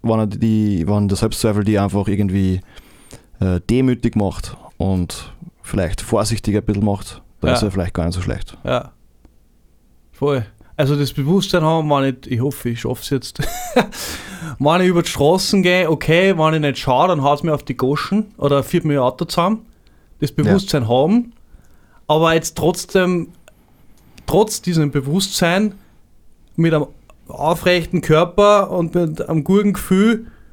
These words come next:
Speaker 2: über die Straßen gehe.
Speaker 1: Hm.
Speaker 2: Weißt du, was ich mein?
Speaker 1: Mhm.
Speaker 2: Ja, das Risiko ist da, aber es, es dominiert mich nicht.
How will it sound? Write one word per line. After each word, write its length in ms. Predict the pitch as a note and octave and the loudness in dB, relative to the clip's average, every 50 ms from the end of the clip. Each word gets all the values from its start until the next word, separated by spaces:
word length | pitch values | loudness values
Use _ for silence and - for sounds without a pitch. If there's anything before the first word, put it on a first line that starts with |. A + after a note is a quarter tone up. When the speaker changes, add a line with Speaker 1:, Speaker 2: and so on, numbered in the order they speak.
| - - | -4 -2
Speaker 2:
über 200 | F3 F#3 F3+ F3+ | 0 2 2 2
die 120 | F#3 F3+ | 2 0
Straßen 500 | E3 - - D#3 D#3+ D#3+ D#3 - - D#3+ | 0 0 2 4 4 4 2 0 -2 0
gehe. 320 | D3 D#3 D3+ C3 A#2 - - _ - - - | 2 2 2 0 -2 -6 -10 _ -14 -4 -2
Speaker 1:
Hm. 220 | - G#2 G2 F#2 | 0 2 2 2
Speaker 2:
Weißt 160 | D3 D3 - - | 0 0 -2 -2
du, 40 | E3 | -2
was 60 | D#3+ | 0
ich 60 | D#3+ | 0
mein? 280 | D3 B2+ B2 A#2+ A2+ A#2 - _ _ - | 0 0 0 -2 -4 -8 -14 _ _ -2
Speaker 1:
Mhm. 280 | G2+ F#2+ G2 G2 G2 - - _ _ _ - _ _ _ _ _ _ _ _ _ _ _ _ - - - - _ _ _ _ | 0 0 0 -2 -2 -6 -10 _ _ _ -20 _ _ _ _ _ _ _ _ _ _ _ _ -20 -20 -20 -20 _ _ _ _
Speaker 2:
Ja, 160 | - C#3+ E3+ F#3+ | 2 4 4 4
das 180 | F3+ E3+ D#3 - | 4 2 2 2
Risiko 380 | G3+ G3+ G3+ A3 - - - | 2 2 0 -2 -2 0 0
ist 200 | E3+ D#3+ - - - | 0 0 0 2 4
da, 260 | D3+ F3 G3+ A3+ - - | 4 6 4 4 2 2
aber 180 | D3+ D#3 E3 | 2 2 2
es, 100 | E3+ D#3 | 0 0
es 240 | E3+ E3 D#3 D3+ - | -2 -4 -6 -4 -2
dominiert 500 | - D#3+ D#3+ E3 D#3 D#3+ E3+ G3+ A3+ A3+ | 0 2 2 2 2 4 4 2 2 2
mich 120 | E3 D3 C3+ | 2 2 2
nicht. 320 | B2 B2 A#2+ A#2 - - | 2 2 0 -2 -4 -6